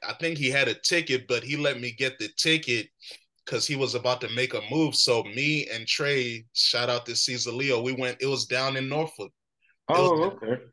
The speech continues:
Speaker 1: it was like, this is like twenty fourteen, a few months after, um,
Speaker 2: Was it at the Scope?
Speaker 1: Yeah, so it was like, it was like a,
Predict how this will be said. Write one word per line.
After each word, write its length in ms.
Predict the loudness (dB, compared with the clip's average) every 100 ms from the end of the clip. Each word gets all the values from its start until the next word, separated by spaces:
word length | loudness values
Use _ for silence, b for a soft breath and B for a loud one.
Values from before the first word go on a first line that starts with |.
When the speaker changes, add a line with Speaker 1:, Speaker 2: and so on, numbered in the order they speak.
| _ 0
Speaker 1:
it 60 |
was 200 | 4 4 2
like, 160 | 0
this 180 | 0 0
is 100 | 0
like 200 | 0 0
twenty 280 | 0 0 0
fourteen, 640 | -2 -2 0 0 0 0
a 60 | -2
few 240 | -4 -4
months 380 | -2 0 0 0
after, 580 | 2 0 0 2 4 4
um, 400 | 2 -2 -4 0
Speaker 2:
Was 120 | 4
it 80 | 4
at 120 | 4
the 100 | 0
Scope? 460 | -2 2 4 4 0 -18 -20 _ 2
Speaker 1:
Yeah, 460 | 6 8 8 6
so 260 | 4 4 4
it 80 | 4
was 180 | 4 2
like, 260 | 0 0 -2
it 60 | 0
was 160 | 0 2
like 200 | 0
a, 80 | -2